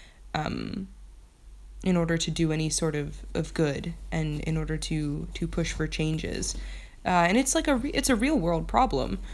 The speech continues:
Um, and it's, like, a tough one, and there's maybe a different answer in different scenarios, but, like, this idea of, of, what is it?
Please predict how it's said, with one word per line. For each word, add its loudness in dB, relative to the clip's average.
Um, 4
and 4
it's, 2
like, 2
a 2
tough 2
one, 0
and 0
there's 4
maybe 2
a 2
different 0
answer 2
in 2
different 0
scenarios, 0
but, 2
like, 0
this 4
idea 4
of, -2
of, -2
what 4
is 0
it? 0